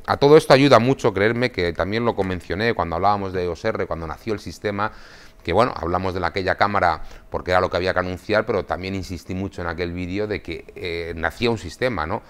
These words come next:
En menos de dos años el sistema se ha hecho grande, eh, cuatro cámaras, R, R P, R cinco y R seis, y que de alguna manera hace que, que, que los objetivos, pues ya en torno a los quince,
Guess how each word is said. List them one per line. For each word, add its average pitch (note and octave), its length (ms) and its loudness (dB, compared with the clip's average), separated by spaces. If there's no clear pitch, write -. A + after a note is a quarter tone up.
En E2 140 -8
menos G2+ 260 -2
de F#2+ 60 0
dos F2+ 180 -4
años G#2+ 320 -2
el D#2 60 -10
sistema F2 380 -8
se E2+ 100 -8
ha - 40 -4
hecho C#2+ 160 -10
grande, B2 460 -2
eh, D#2+ 300 -10
cuatro F#2 300 -2
cámaras, B2+ 500 -2
R, G#2+ 400 -2
R D2+ 300 -6
P, F#2+ 340 -2
R G2+ 200 0
cinco G#2 300 -2
y G2 60 2
R G2 160 0
seis, A#2+ 360 2
y C#3 60 -2
que G2+ 80 0
de F#2+ 60 6
alguna F#2+ 260 2
manera F#2+ 280 0
hace G2+ 220 -4
que, E2 480 -4
que, D2+ 320 -6
que D#2+ 100 -8
los E2 160 -8
objetivos, F2+ 540 -6
pues D#2 140 -8
ya D#2+ 80 -4
en D#2+ 100 -8
torno E2 200 -6
a D#2 40 -4
los D2+ 160 -10
quince, F#2 580 -4